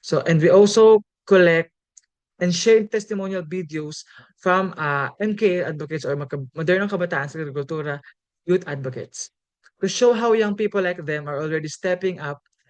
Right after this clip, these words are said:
and making a difference. So these stories build a sense of identity and ownership.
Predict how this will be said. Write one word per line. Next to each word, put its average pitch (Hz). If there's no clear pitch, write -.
and 214
making 254
a 233
difference. 147
So 170
these 214
stories 180
build 160
a 151
sense 170
of 165
identity 165
and 180
ownership. 208